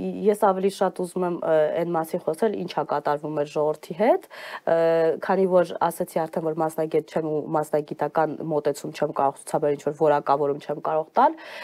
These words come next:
ը, բայց մեզանից յուրաքանչյուրն էլ հասկանա, որ այս իրավիճակը, որում մե-, մենք ենք ու մեր ժողովրդի արձագանքը այս իրավիճակին հաստատ ադեկվատ չի։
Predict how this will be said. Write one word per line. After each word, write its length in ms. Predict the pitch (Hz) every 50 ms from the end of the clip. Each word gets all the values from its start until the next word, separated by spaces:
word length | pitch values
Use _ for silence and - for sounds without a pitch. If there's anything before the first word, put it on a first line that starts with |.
| -
ը, 180 | - - 165 165 165 165 165 165 156 170 - - - - -
բայց 320 | - - 185 196 196 196 -
մեզանից 380 | 190 185 180 190 180 170 180 -
յուրաքանչյուրն 580 | 175 165 156 - - 175 156 - - 175 220
էլ 60 | 262
հասկանա, 400 | 226 208 175 - - 165 165 160
որ 140 | 147 151 147
այս 140 | 151 156 -
իրավիճակը, 520 | 151 151 151 147 151 147 151 143 - -
որում 300 | 143 151 147 143 147 147
մե-, 320 | 151 151 147 143 143 139 -
մենք 300 | - 160 151 139 135 -
ենք 400 | - 160 160 170 190 247 302 302
ու 220 | - - 185 185 185 190 190 - - - -
մեր 160 | - 175 165 160
ժողովրդի 400 | 160 175 165 160 160 - - -
արձագանքը 840 | - 147 160 160 156 180 165 160 160 165 160 160 156 165 - - 139
այս 160 | 139 143 -
իրավիճակին 580 | - 156 156 147 151 147 - 147 147 - 269 285
հաստատ 460 | - 202 180 185 - - 262 262 196
ադեկվատ 500 | 170 165 170 160 160 - - 208 214 - -
չի։ 260 | - - - -